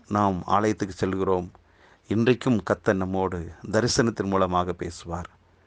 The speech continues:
வார்த்தையின் மூலமாக இடைப்படுவார். தேவன் தம்முடைய தெய்வீகமான மகிமையின் பிரசன்னத்தினால நம்மை மூடி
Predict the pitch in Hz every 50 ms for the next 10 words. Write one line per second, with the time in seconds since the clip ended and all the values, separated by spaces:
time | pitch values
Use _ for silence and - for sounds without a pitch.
0 | _ _ _ _ _ _ _ _ _ _ _ _ _ _ - 87 95 107 113 113
1 | - - 113 107 101 98 95 98 98 92 92 90 82 90 92 85 107 98 87 92
2 | 87 90 90 87 85 78 - - - - - _ _ _ _ _ _ _ _ -
3 | - 123 131 135 127 117 101 - 104 101 101 101 98 95 87 104 110 113 117 123
4 | 117 117 113 113 113 113 107 98 95 101 - - 127 135 139 139 127 117 104 -
5 | 113 110 - - - - 147 135 123 107 - 98 98 92 92 90 90 87 90 87
6 | 87 87 87 85 87 95 101 104 92 90